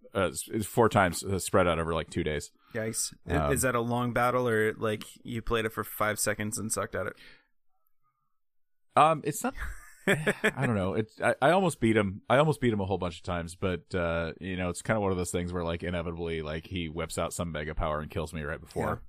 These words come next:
Speaker 2: Yeah.
Speaker 1: the end. Um, but, uh, but I mean, I figured it out. Um, no, it's, um, we're not really getting divorced, but man, she was, she was pretty pissed off at me for
Speaker 2: Yeah.
Speaker 1: a couple of days.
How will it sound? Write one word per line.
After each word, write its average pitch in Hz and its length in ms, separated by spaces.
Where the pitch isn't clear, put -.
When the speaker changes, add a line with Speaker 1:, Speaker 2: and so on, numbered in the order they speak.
Speaker 2:
Yeah. 87 80
Speaker 1:
the 80 120
end. 80 160
Um, 85 320
but, 95 340
uh, 90 280
but 135 100
I 151 40
mean, 131 120
I 110 40
figured 80 320
it - 40
out. 78 160
Um, 110 260
no, 135 220
it's, - 320
um, 95 380
we're 139 80
not 156 200
really 92 360
getting 104 200
divorced, 104 460
but 82 160
man, 95 180
she 107 140
was, 101 120
she - 120
was 120 60
pretty 131 160
pissed 104 240
off 92 140
at 90 60
me 85 80
for - 80
Speaker 2:
Yeah. - 40
Speaker 1:
a 123 60
couple 85 180
of 78 60
days. 78 280